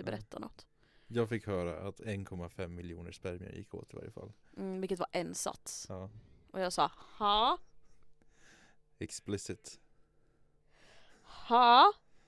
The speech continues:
Speaker 1: You mad?" Okej.
Speaker 2: Nej.
Speaker 1: Tack.
Speaker 2: Tack.
Speaker 1: Tack, Nils.
Speaker 2: Ni utanför vår studi-, vår studio får jättegärna ta och lugna er lite så ni inte kommer med i programmet i onödan.
Speaker 1: Jag tror att de gör det oavsett.
Speaker 2: Ja.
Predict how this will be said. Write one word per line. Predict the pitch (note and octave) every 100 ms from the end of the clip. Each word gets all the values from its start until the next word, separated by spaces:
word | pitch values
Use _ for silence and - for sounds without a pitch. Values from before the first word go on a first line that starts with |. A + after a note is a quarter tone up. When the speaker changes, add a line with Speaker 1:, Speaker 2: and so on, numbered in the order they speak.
| -
Speaker 1:
You | A3+ A#3
mad?" | A3+ F#3+ D#3+ - -
Okej. | F#3
Speaker 2:
Nej. | E3 - - - - - - - - -
Speaker 1:
Tack. | C#4 - - - - - -
Speaker 2:
Tack. | -
Speaker 1:
Tack, | B3 -
Nils. | C4+ D4+ - - -
Speaker 2:
Ni | A#2 C#3+ D3
utanför | C3+ C3+ B2 A#2+
vår | G#2+ G#2+ G#2 -
studi-, | - G#2+ G#2 -
vår | - G#2+
studio | - G2+ F#2+
får | G2+
jättegärna | G2+ G#2 F#2 F2+
ta | -
och | E2+
lugna | G#2 G2 F2
er |
lite | F#2 F2
så | E2+
ni | G2+
inte | G2
kommer | F#2+ G2
med | G2+
i |
programmet | F2+ G#2 G2 F#2+ -
i |
onödan. | F2+ F2 D#2+ G#2
Speaker 1:
Jag | G3
tror | G3
att | G3+
de | G3
gör | G3 F#3+
det | F#3+ -
oavsett. | G3 G3+ - - - -
Speaker 2:
Ja. | F2+